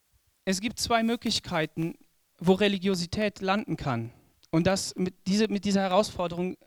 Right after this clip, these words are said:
handeln wir dann oder die müssen wir dealen, also müssen wir umgehen irgendwie. Und versuchen dann irgendwelche Argumente zu finden, wie wir das anders lösen können. Aber im Grunde genommen steckt das dahinter.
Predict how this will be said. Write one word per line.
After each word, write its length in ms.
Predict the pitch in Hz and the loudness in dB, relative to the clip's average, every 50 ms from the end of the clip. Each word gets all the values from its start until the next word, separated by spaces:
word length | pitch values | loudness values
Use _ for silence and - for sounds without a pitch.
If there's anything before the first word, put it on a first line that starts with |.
| - _ _ _ | -20 _ _ _
handeln 560 | - - - - 214 226 202 170 151 147 139 | -20 -12 -6 -4 -2 0 0 2 2 0 0
wir 160 | 135 143 135 | 0 -2 -4
dann 220 | 131 135 123 127 139 | -4 -4 -4 -4 -4
oder 160 | 139 135 135 | -4 -6 -8
die 140 | 139 143 - | -8 -8 -4
müssen 240 | 196 190 196 - 180 | -4 -4 -2 -2 -2
wir 200 | 175 180 170 160 | -2 0 -2 -2
dealen, 420 | 151 160 196 214 165 139 123 123 | -2 -4 -4 -2 -2 -2 -4 -4
also 160 | 120 135 135 143 | -8 -8 -6 -6
müssen 200 | 151 147 160 156 | -6 -4 -4 -6
wir 140 | 147 147 | -6 -4
umgehen 340 | 185 196 208 175 156 139 143 | -2 -2 -2 -2 -2 -2 -2
irgendwie. 420 | - 127 123 117 120 127 117 113 - - - - - - - - | -2 -4 -6 -8 -8 -12 -14 -18 -18 -20 -20 -20 -20 -20 -18 -6
Und 60 | - | 0
versuchen 380 | 156 190 185 175 240 247 254 226 | 2 2 2 2 2 2 2 2
dann 140 | 196 202 - | 2 4 4
irgendwelche 500 | 220 240 254 208 214 208 208 - - 190 | 4 4 2 2 0 0 -2 -2 -4 -4
Argumente 400 | 185 190 185 196 233 240 - 208 | -4 -2 0 0 -2 -2 -6 -8
zu 140 | - - 202 | -8 -8 -4
finden, 400 | - - 226 233 - - 202 180 | 0 2 2 2 2 0 -2 0
wie 120 | 196 190 | 0 2
wir 100 | 214 208 | 2 4
das 200 | 202 196 180 - | 4 4 2 0
anders 380 | - 208 220 220 180 - - - | -2 0 4 4 2 2 2 0
lösen 220 | 147 139 135 135 | 0 0 0 -4
können. 260 | - - 139 135 135 | -6 -6 -4 -4 -2
Aber 160 | 135 143 165 | -2 0 0
im 80 | 165 160 | 0 0
Grunde 220 | 151 175 214 214 | 2 2 2 2
genommen 220 | 190 196 190 185 180 | 2 0 0 0 -2
steckt 300 | - - 190 175 - - | -4 -6 -6 -6 -4 -4
das 140 | 165 - - | -4 -2 -2
dahinter. 440 | 165 151 165 185 190 - 127 - | -2 0 0 -2 -2 -2 -4 -4